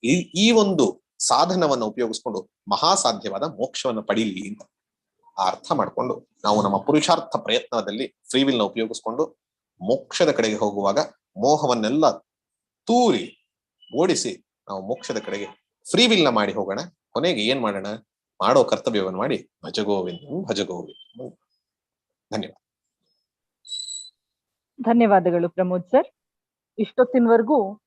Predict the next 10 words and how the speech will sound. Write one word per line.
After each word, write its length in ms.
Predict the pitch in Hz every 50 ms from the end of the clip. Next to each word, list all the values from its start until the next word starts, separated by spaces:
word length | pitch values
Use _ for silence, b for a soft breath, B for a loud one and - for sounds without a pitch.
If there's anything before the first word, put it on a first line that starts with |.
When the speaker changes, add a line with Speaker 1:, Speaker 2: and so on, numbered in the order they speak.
| _ - 175
Speaker 2:
ಭಜಗೋವಿಂದಂನ 880 | 175 226 214 185 233 202 254 254 240 240 233 226 226 220 214 214 214 220 208 202 - - _ _ _ _ - 208
ಎರಡು 260 | 208 208 226 226 208
ಶ್ಲೋಕಗಳ 580 | - - 233 226 233 233 233 269 208 226 220 214 208
ಜೊತೆಗೆ 540 | 180 220 202 175 254 269 247 254 190 160 175 - _ _ _ _ _ -
ನಮ್ಮ 240 | 220 240 262 285 269
ಪ್ರಶ್ನೆಗಳನ್ನು 720 | 277 262 226 226 - - 247 240 226 226 220 220 226 226 220
ಉತ್ತರಿಸಿ 680 | - - _ - 233 - - 311 294 220 185 - _ _ _ _ _ _ _ _ _ _ 196
ನಮ್ಗೆ 380 | 208 208 208 196 196 196 190
ಸಮಯವನ್ನ, 520 | 196 - 226 202 202 202 180 190 190 190 190 190 190
ನಮಗೆ 460 | 185 185 196 196 180 190 175 170 -